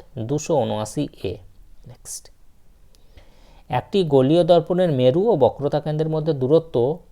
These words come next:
এর ফোকাস দৈর্ঘ্য এফ এর পরিপ্রেক্ষিতে ড্যাশের সমান। দেখো, একটা গোলীয় দর্পণ, তো এই গোলীয় দর্পণের এই জায়গায় থাকে ফোকাস, আর এখানে হলো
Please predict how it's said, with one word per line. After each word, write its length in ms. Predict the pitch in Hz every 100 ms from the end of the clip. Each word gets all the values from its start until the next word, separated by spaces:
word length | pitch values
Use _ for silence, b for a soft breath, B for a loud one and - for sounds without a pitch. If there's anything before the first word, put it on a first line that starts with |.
| - _
এর 140 | 143 127
ফোকাস 460 | - 131 170 170
দৈর্ঘ্য 280 | 143 139 147
এফ 300 | 120 196 -
এর 80 | 185
পরিপ্রেক্ষিতে 640 | 151 131 135 - 151 185
ড্যাশের 300 | 131 104 127
সমান। 300 | - 107 95 - - B B B B B B B -
দেখো, 280 | 147 123 - - - - - -
একটা 180 | 160
গোলীয় 400 | 151 135 127 139
দর্পণ, 500 | 135 101 95 110 151 160 - _ - -
তো 60 |
এই 100 | 147
গোলীয় 420 | 135 131 131 160 175
দর্পণের 520 | 170 160 180 160 170 - - -
এই 120 | 143
জায়গায় 280 | 131 131 135
থাকে 220 | 143 160
ফোকাস, 720 | - 120 - - - - - - _ b b b -
আর 220 | 107 107 -
এখানে 320 | - - 151
হলো 280 | 131 131 175